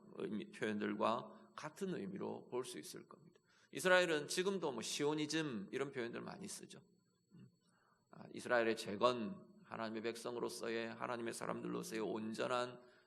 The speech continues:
자신들의 뭐 삶을 세워가고, 특히나 이 예루살렘의 회복, 예루살렘의 수복 이런 것들을 이야기할 때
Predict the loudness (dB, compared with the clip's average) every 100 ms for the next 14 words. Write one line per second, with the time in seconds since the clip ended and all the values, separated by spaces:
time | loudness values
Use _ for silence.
0 | -14 -12 -8 -4 2 4 2 -2 -2 0
1 | 0 -2 -2 0 0 0 -2 0 0 -2
2 | -6 -16 -16 -12 -2 2 2 2 4 6
3 | 6 2 2 2 2 4 6 4 0 -14
4 | -20 -20 _ -2 2 2 2 2 2 0
5 | -2 2 2 2 -12 -10 0 2 2 -4
6 | -4 -2 -2 -4 -10 -8 -10